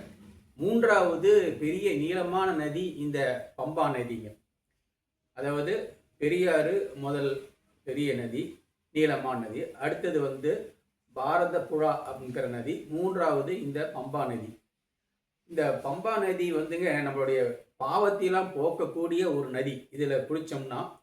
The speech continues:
இது வந்து, அஹ், தட்சண கங்கா அப்படின்னு சொல்றாங்க. தென்னக கங்கை, அதாவது கேரளாவுடைய கங்கை அப்படின்னு சொல்லிட்டு இந்த பம்பா நதியை சொல்றாங்க. கங்கைக்கு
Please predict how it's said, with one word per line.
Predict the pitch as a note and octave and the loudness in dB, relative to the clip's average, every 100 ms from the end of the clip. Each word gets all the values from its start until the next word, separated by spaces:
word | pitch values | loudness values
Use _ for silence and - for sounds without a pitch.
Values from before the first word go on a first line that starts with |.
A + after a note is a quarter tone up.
| _ _ _ _ | _ _ _ _
இது | F3 F#3+ | 2 4
வந்து, | F3 G#3 G#3+ C#3+ E3+ - - _ _ _ | 4 4 6 6 4 0 -10 _ _ _
அஹ், | F3 E3+ | -4 -2
தட்சண | D3 D#3+ - A#3 A#3 F3 | 2 2 2 2 2 2
கங்கா | E3 E3 E3 - - | 0 2 4 4 0
அப்படின்னு | C#3+ C#3 | -10 -6
சொல்றாங்க. | D3 C3+ C3 B2 A#2 G2+ - _ _ _ | -4 -2 0 0 -2 -6 -16 _ _ _
தென்னக | E3 G3 A3 F#3 F#3 | 0 2 2 2 2
கங்கை, | D3+ D3+ D3 - | 0 2 2 0
அதாவது | D3 D#3+ D#3+ E3 | 0 2 2 -2
கேரளாவுடைய | - D#3 E3+ A3 G#3+ G3 F3+ E3+ D#3 C#3 | -2 0 2 2 2 4 2 2 2 0
கங்கை | D3 D#3+ E3+ E3+ C#3+ | -2 -2 -2 -2 -2
அப்படின்னு | C3+ D#3 | -6 -6
சொல்லிட்டு | C3+ B2+ C3+ C3+ F3 D3+ - - _ _ | -6 -6 -6 -4 -2 -2 -4 -16 _ _
இந்த | D3+ D3+ - | -4 -2 -2
பம்பா | D3 - E3+ | -4 0 0
நதியை | D3 C#3 C#3 C3 | 0 0 0 0
சொல்றாங்க. | B2+ B2+ A#2+ A#2 C#3+ - - _ _ _ _ | -2 -2 -2 -2 -4 -6 -12 _ _ _ _
கங்கைக்கு | C#3+ C#3+ F3+ G#3 G#3 G#3 G#3+ A#3 - | -4 -2 4 6 6 2 -4 -4 -6